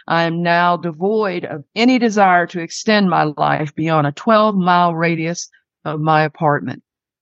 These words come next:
Accompanying my fear of others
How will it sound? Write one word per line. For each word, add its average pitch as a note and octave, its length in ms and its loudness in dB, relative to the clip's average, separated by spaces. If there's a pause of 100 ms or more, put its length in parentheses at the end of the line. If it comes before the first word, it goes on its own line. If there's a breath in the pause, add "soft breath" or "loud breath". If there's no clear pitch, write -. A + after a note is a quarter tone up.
(640)
Accompanying D4+ 560 2
my B3 160 4
fear B3+ 380 0
of G3 100 -2
others E3+ 560 -4